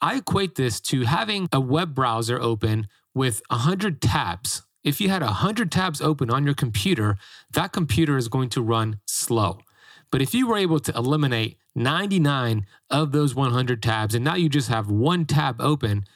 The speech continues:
that computer will function better. This is the same thing with your brain. So there's different types of blue light blocking glasses. There are computer glasses that you would wear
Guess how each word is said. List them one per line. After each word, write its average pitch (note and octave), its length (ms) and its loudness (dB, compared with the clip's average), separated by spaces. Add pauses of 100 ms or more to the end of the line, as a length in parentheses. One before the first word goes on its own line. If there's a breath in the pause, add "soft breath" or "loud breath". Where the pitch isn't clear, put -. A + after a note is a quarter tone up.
(220 soft breath)
that C#3+ 180 -2
computer C3 340 0
will A#2 120 2
function G#2+ 500 -2
better. G2 320 0 (300)
This F3 160 0
is C3+ 80 -4
the B2 80 0
same D3 340 2
thing C3 380 -2
with A2+ 340 0
your A2 240 0
brain. A#2 540 -2 (320 loud breath)
So - 140 0
there's D3+ 120 4
different F#3+ 360 -4
types E3 380 -2
of A#2+ 280 -4
blue D3 140 2
light C3+ 220 0
blocking A#2 360 -2
glasses. A2 560 0
There A#2+ 180 0
are A#2+ 160 0
computer E3+ 600 0
glasses C3+ 500 -2
that A#2 120 -2
you B2 100 -2
would A#2 140 -2
wear B2+ 280 0